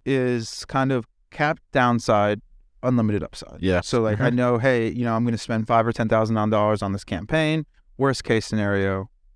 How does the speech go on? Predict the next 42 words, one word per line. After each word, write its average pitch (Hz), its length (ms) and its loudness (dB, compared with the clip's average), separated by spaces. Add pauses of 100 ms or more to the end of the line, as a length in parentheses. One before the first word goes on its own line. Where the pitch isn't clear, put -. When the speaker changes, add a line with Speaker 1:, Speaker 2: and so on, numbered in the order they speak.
(360)
Speaker 1:
it 123 100 -4
blows 107 280 0
up. 123 220 2 (260)
To - 120 0
your 143 100 4
Speaker 2:
Yeah. 143 40 -2
Speaker 1:
point, 113 380 -2
I 117 100 0
take 117 220 -2
learnings 131 380 0
from 110 180 2
that 92 280 0
to - 80 -6
then 113 180 0
integrate 117 380 0
into 107 100 -2
future 160 300 -2
campaigns. 104 500 -2
So 107 60 -2
it's 101 80 2
Speaker 2:
Yeah. 104 80 6
Speaker 1:
not - 120 2
necessarily 127 540 0
a 95 80 0
loss, 104 380 -2 (520)
but 113 260 0
it's, 127 220 -6
it's 156 140 -4
almost 233 420 0
in 175 180 0
the 170 120 -2
same 160 420 -2
vein 131 240 0
of, 123 220 0
like, 104 240 2 (260)
creative 123 360 0
testing 104 400 -2
spend 95 320 -4
where 104 100 0
it's 104 140 -2
like, 104 120 4
Speaker 2:
Definitely. 101 280 -2